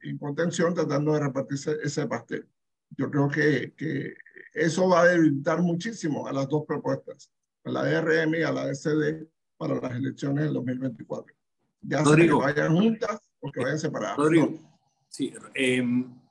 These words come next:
Speaker 2: yo creo que podemos coincidir en que la, la foto no está completa. Eh, no es lo mismo que Gaby Carrizo acabe siendo el candidato del P R D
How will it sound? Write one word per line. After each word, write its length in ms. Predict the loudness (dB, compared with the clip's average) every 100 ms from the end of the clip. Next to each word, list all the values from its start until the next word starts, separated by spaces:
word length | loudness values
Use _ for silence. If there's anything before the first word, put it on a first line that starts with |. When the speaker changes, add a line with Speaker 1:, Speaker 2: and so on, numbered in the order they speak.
| _ _ _ _ _
Speaker 2:
yo 180 | 2 4
creo 180 | 2
que 100 | 2
podemos 340 | 0 -2 -6 -6
coincidir 540 | -6 -6 -4 -2 -2
en 180 | -2 -6
que 440 | -4 -2 -2 -6 -12 _ _ _ _ _
la, 420 | -10 -6 -4 -6 -12 _
la 200 | -2 2
foto 300 | 2 4 4
no 80 | 2
está 220 | 2 0
completa. 480 | -2 -2 -4 -4 -10 _ _ _ _ _ _ _ _ _ _ _ _
Eh, 240 | -2 0 2
no 160 | 2
es 60 | 4
lo 120 | 6
mismo 720 | 4 4 4 4 2 -2 -10 _
que 320 | -2 0 0
Gaby 440 | 0 0 0 -4
Carrizo 520 | -2 -2 0 -2 -2
acabe 340 | -2 0 -2 -2
siendo 280 | -4 -6 -6
el 120 | -6
candidato 640 | -8 -4 -4 -4 -4 -2
del 180 | -2 -4
P 120 | -2
R 200 | 0 2
D 320 | 2 0 -4